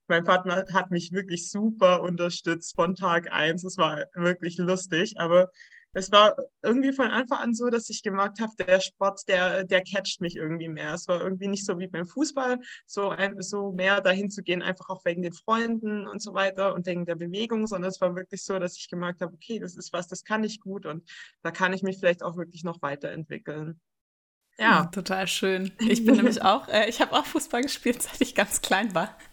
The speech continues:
Speaker 2: Hab tatsächlich auch erst mit dem Studium aufgehört. Ich hatte, glaub ich, mal so eine kleine Pause zwischendrin, aber ich, äh, hab, meine Brüder haben auch immer Fußball gespielt. Das war dann irgendwie so, Fußball und Tennis war bei uns einfach so in die Wiege gelegt.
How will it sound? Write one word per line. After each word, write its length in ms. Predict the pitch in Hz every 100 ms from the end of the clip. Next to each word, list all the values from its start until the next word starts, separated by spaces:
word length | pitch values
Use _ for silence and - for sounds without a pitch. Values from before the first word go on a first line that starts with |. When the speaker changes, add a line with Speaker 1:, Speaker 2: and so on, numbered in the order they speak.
| -
Speaker 2:
Hab 480 | 262 277 277 349 339
tatsächlich 440 | 285 294 254 240
auch 80 | 233
erst 200 | 233 -
mit 200 | 269 285
dem 100 | 320
Studium 420 | - 269 269 269
aufgehört. 600 | 185 180 - 180 190 302 - - - -
Ich 120 | -
hatte, 180 | 202 190
glaub 160 | 175
ich, 100 | 190
mal 120 | 175 170
so 40 |
eine 120 | 175
kleine 280 | - 165 196
Pause 380 | - 180 180 156
zwischendrin, 480 | - - 165 156 -
aber 200 | 170 165
ich, 200 | - -
äh, 280 | 170 175
hab, 300 | 175 190 - -
meine 200 | 180 175
Brüder 280 | 185 208 185
haben 120 | 185
auch 180 | 196 196
immer 140 | 180
Fußball 300 | 185 - 180
gespielt. 260 | - 180 175
Das 140 | -
war 80 | 175
dann 160 | 170
irgendwie 200 | 170 170
so, 100 | 170
Fußball 320 | 170 214 190 170
und 100 | 170
Tennis 320 | 185 185 -
war 140 | 170
bei 80 | 170
uns 240 | 165 170
einfach 280 | - 170 185
so 140 | 175 180
in 120 | 185
die 120 | 190
Wiege 220 | 208 196
gelegt. 480 | 185 180 220 233